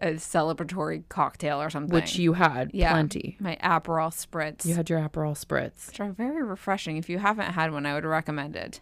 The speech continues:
Speaker 2: You know, it's funny. I wasn't sure if you were gonna like it.
Speaker 1: I did. Yeah, 'cause I don't like sweet.
Speaker 2: Yeah.
Speaker 1: But it's not super sweet if
Speaker 2: No,
Speaker 1: you
Speaker 2: it's
Speaker 1: get,
Speaker 2: not
Speaker 1: like, a
Speaker 2: sweet.
Speaker 1: classic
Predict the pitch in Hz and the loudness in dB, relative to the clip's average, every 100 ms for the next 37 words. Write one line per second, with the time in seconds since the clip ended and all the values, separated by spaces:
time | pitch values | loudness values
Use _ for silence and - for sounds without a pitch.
0 | - 170 175 196 - 180 170 165 208 - | 0 2 2 0 -2 2 4 4 2 0
1 | 202 202 180 170 147 123 135 139 - - | 0 2 2 2 2 2 2 0 -4 -8
2 | - - - 190 170 185 269 165 82 185 | -14 -20 -6 -2 2 2 4 2 -2 -8
3 | 208 175 180 185 196 - 254 226 - 180 | -4 -4 -2 -2 0 0 -2 -4 -8 -2
4 | 170 196 240 - - - 156 139 - - | 0 0 -2 -6 -20 -8 -2 -2 -2 -10
5 | - 175 170 - - _ - _ _ _ | 2 4 4 2 -8 _ -20 _ _ _
6 | - 202 208 208 226 247 - 208 196 196 | -8 -6 -4 0 2 0 -2 -4 -2 -4
7 | 208 170 - - 175 180 165 143 156 - | -2 0 2 2 2 0 0 -2 -4 0
8 | 160 156 - 160 170 - | 2 2 0 -6 -6 -16